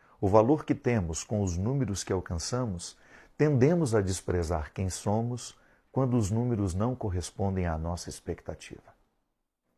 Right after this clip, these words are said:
Quem vive o ciclo vicioso dos números sabe o quão cruel é o vazio que se estabelece. Portanto,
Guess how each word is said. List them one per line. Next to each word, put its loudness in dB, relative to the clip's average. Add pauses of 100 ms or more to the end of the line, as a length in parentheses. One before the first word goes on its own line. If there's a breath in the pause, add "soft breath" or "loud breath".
(400 soft breath)
Quem 4
vive 2
o 2
ciclo -4
vicioso -2
dos -6
números -6 (380 soft breath)
sabe 4
o 2
quão -2
cruel 0
é 0
o 0
vazio -2
que -14
se -10
estabelece. -10 (920)
Portanto, -2